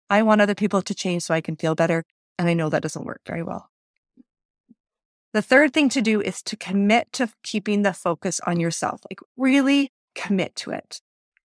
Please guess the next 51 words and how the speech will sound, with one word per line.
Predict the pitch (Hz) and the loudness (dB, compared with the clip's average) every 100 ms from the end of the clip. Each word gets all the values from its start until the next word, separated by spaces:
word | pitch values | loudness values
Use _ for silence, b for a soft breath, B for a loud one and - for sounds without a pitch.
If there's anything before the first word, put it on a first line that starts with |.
| _ _ _ | _ _ _
This | 262 - | -4 0
doesn't | 285 269 262 | 2 2 2
mean | 226 226 | 4 4
that | - | 2
you | 202 | -2
can | - 202 190 | -4 -4 -2
never | 175 202 | 0 0
make | 196 180 | -2 -2
a | 202 | -4
request | 202 - 180 175 - | -4 -4 -6 -6 -6
of | 185 | -4
your | 202 | -4
spouse | 208 - 180 170 175 175 - - _ _ - | -4 -4 0 2 0 -6 -14 -18 _ _ -4
or | 202 | 0
your | 208 226 | 0 -2
child | - - 185 180 180 | -4 0 4 4 4
or | 202 | 0
your | 208 | -2
sister-in-law. | 220 190 - 175 143 139 - - _ _ _ _ _ _ | -4 -6 -6 -4 -4 -6 -8 -10 _ _ _ _ _ _
It's | 240 - | -4 -2
okay | 254 - 302 | -2 0 2
to | - 220 | 2 2
ask | 240 - | -2 0
your | 226 | -2
husband | 196 180 - 240 233 | 0 -2 0 0 0
to | 208 | 0
help | 202 - | 0 0
put | - - | -2 -8
the | |
kids | - 180 151 - | -8 -8 -8 -8
to | 160 | -8
bed. | - 233 - | -6 -8 0
He | 277 | 4
may | 254 | 6
not | 254 311 | 4 2
comply, | - 302 - 139 190 302 - _ _ | 0 0 0 -6 -6 -8 -12 _ _
but | - 339 | -6 -4
ask. | 320 381 302 - - - _ _ _ _ _ _ | 0 2 0 -4 -12 -16 _ _ _ _ _ _
And | 247 | 0
it's | 277 | 2
okay | 330 - 277 | 0 0 0
to | 277 247 | 2 2
ask | - - | 0 -4
your | 208 | -6
sister-in-law | - 208 - 247 240 247 262 | -4 -6 0 2 4 2 0
to | - | -4
speak | - 254 - | -4 -4 -4
kinder | - 208 214 | -2 0 0
to | 214 202 | -2 -2
your | 208 | -2
children. | 202 208 202 147 139 | -2 -2 -2 -6 -10